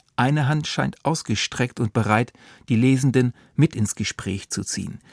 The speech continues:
Kein Soldat, kein Staatsmann und kein Priester, niemandem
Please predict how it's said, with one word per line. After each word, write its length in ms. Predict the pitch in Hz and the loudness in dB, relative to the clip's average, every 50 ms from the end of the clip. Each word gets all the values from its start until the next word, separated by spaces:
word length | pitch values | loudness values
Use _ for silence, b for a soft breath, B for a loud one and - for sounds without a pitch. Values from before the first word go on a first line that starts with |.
| b b b b b | b b b b b
Kein 220 | - - 165 165 156 | 0 2 4 4 6
Soldat, 480 | 165 151 - - - - - - - | 4 4 2 0 -4 -6 -10 -14 -10
kein 220 | - - 156 160 156 | 0 2 2 2 2
Staatsmann 500 | - - - 85 - - - 120 95 - | 0 -2 -4 -4 -4 -6 -6 -6 -6 -6
und 220 | - 113 113 - | -6 -6 -8 -6
kein 260 | - - 147 139 143 | -4 -2 0 0 0
Priester, 500 | - - - 123 117 101 - - 95 92 B B B B B B - | -2 -4 -2 -2 0 0 0 -2 -4 -4 B B B B B B 2
niemandem 600 | 127 127 147 156 151 123 104 87 90 85 - 123 | 6 6 8 8 8 6 4 2 0 -4 -4 -10